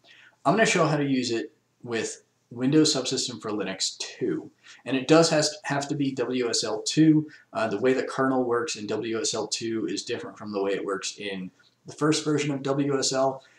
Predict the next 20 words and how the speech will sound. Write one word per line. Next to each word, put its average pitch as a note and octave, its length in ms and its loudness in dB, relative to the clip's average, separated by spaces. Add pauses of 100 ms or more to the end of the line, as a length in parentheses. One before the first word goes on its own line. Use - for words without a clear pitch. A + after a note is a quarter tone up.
(180)
Uh, G2+ 360 0
and A2 420 -8
W C3 380 2
S - 120 0
L A#2 520 -4 (100)
one A2+ 600 4 (420)
very B2+ 380 2
much B2+ 300 0
does A2+ 200 -4
not G#2+ 260 0
work G#2 280 -2
with F#2+ 160 -10 (180)
either A2 640 -2
Docker G2 420 2
or F2+ 180 -6
Podman. F#2 540 -6 (340)
Um, F2+ 200 -8 (120)
I F2+ 80 -8
tried A2+ 300 8
both, C#3+ 400 2